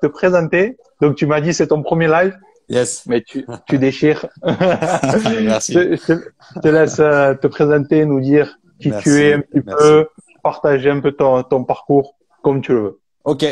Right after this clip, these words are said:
Speaker 2: très bien. Bon, écoute, déjà, dans un premier temps, merci Jonathan pour, euh, ton intérêt et pour, euh, l'invitation.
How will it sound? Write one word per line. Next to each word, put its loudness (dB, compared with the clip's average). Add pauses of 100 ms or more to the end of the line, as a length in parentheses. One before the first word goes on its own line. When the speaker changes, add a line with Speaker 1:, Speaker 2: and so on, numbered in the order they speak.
(240)
Speaker 2:
très -14
bien. -8
Bon, -6
écoute, -8
déjà, -6
dans -6
un -2
premier -12
temps, -10
merci -12
Jonathan -12
pour, -12
euh, -14
ton -16
intérêt -6
et -10
pour, -10
euh, -8
l'invitation. -10